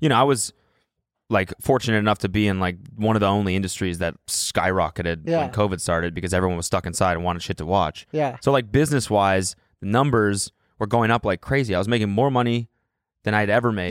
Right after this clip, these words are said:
Speaker 2: Dude, I hear that.
Speaker 1: And I was, like, cranking out videos 'cause all I had to do was sit around all day and make videos. But then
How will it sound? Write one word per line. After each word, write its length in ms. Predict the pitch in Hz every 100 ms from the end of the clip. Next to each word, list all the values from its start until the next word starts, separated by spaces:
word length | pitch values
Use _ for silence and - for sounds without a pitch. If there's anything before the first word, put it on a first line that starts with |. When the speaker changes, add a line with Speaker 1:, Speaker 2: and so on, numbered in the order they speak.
| 214
Speaker 2:
Dude, 60 | 151 -
I 180 | 175
hear 160 | 220 240
that. 200 | 226 220
Speaker 1:
And 240 | 208 - - _ _
I 200 | 107 117
was, 240 | 117 113 101
like, 300 | 107 101 -
cranking 380 | - 139 156 143
out 140 | 120 107
videos 300 | 131 120 101
'cause 200 | 107 95 -
all 200 | 117 127
I 40 |
had 140 | 110 104
to 60 |
do 220 | 92 123 127
was 120 | 101
sit 180 | - 107
around 240 | 104 101
all 100 | 92
day 140 | 92 92
and 80 |
make 140 | 90 87
videos. 320 | 127 104 82
But 140 | - 101
then 260 | 120 110